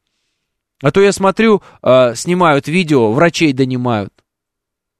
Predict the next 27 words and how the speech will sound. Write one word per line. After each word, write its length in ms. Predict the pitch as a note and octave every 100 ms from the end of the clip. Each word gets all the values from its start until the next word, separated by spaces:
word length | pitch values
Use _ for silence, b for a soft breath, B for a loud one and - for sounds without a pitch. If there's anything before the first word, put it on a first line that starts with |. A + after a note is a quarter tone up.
| -
Некоторые 480 | D3 D#3 - B2+ B2
пациенты. 600 | C3 - D3 B2 G2+ G2+
Вот 120 | A#2
врачей 360 | F3+ F#3+ F3+ C3
донимают, 520 | B2+ C#3 F#3+ G3+ -
приходят 480 | D#3 - A#3+ D#3+ C#3
и 40 |
выпендриваются. 960 | C3 A#2 B2 A2 G2 F2+ F#2 - - - _ _ _
Снимают 420 | - D3+ D#3+ D3
всё 140 | - C#3
это 140 | C3+
на 160 | C#3+ E3+
видео, 360 | B3+ G3 D#3
доводят 480 | C#3 D3+ F3 D3 B2
до 120 | C#3
белого 320 | C#3 C#3 A#2+
коленя 480 | A#2+ E3 A3+ C4 G#3+
человека, 640 | F3+ F#3 E3 E3+ E3 D3+ - B
потом 280 | - D#3+ D#3+
это 140 | D3 C3
всё 160 | D3
выкладывается, 840 | C#3 C#3 A3 C4+ F#3+ F3 D#3 -
и 40 | C3
всё 200 | - G#3
это, 280 | F3+ C#3 - B
значит, 220 | - A#2
рассказывается 920 | C3 C3 - C#3+ A2 G#2 F#2+ - F#2+